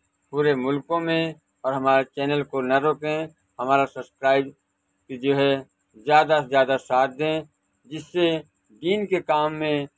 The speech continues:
हमें सहयोग देंगे। अल्लाह तबारक ताला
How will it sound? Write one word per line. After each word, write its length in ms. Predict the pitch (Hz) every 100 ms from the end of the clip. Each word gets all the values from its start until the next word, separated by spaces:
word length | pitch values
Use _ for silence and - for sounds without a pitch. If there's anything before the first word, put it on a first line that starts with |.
| _ -
हमें 220 | 135 147
सहयोग 440 | 135 135 135 135 117
देंगे। 500 | 160 170 160 151 147 _ _ _ -
अल्लाह 320 | 160 175 160
तबारक 380 | 147 135 135 135
ताला 440 | 139 131 131 123